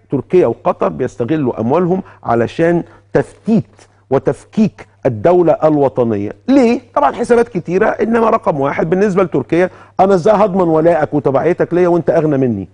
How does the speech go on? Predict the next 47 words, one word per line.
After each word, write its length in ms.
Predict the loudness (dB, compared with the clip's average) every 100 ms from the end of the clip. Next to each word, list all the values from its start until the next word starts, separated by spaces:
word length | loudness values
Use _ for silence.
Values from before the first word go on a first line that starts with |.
| _ -6
وأنت 180 | -4
أقوى 320 | -2 -2 0 0
مني 320 | 0 -2 -4
وأنت 200 | -4 -2
أكبر 360 | -2 0 -2
مني 300 | 0 0 -2
وأنت 200 | -4 -2
جيشك 360 | 0 0 -2 -4
أكبر 280 | -4 -2 -2
من 160 | -2
جيشي 300 | -2 -4 -6 -16 -8
واقتصادك 480 | -8 -4 -2 0 -2
أحسن 280 | -6 -4 -4
من 60 | -4
اقتصادي؟ 400 | -6 -6 -6 -4
أنت 140 | -4 0
لازم 180 | 0
تضعف 480 | 0 0 0 0 -2 -12 -12 -6
علشان 280 | -4 -2
تبقى 200 | -4 -4
تابع 340 | -2 0 0 0
ليا. 240 | -2 -4 -8 _ _ -2
هو 80 |
أنتوا 160 | 0 0
عمر 180 | 0 -2
حضراتكم 420 | 0 -2 -2 -4
شفتم 500 | -4 -4 -2 -4 -4
كلب 420 | 0 0 0 -4 -14 _ _
م-، 280 | -2 0 0
م-، 80 | -2
جارر 360 | 2 2 2
وراه 400 | 2 2 2 2
بني 360 | 0 -2 -2 0
آدم 200 | 0 0
يعني؟ 280 | -2 -2 -4
لا، 220 | -4 -4
هو 280 | -4 -2 0
الب-، 140 | 0 0 0 -2 -4 -2
الب-، 200 | -2 0
الأقوى 480 | -2 0 -2 2 2
هو 60 |
اللي 100 | 2
بيجر 280 | 2 2 4
ورا 160 | 2 0
التابع 360 | -2 0 0
ليه 240 | 0 0
يعني. 140 | -2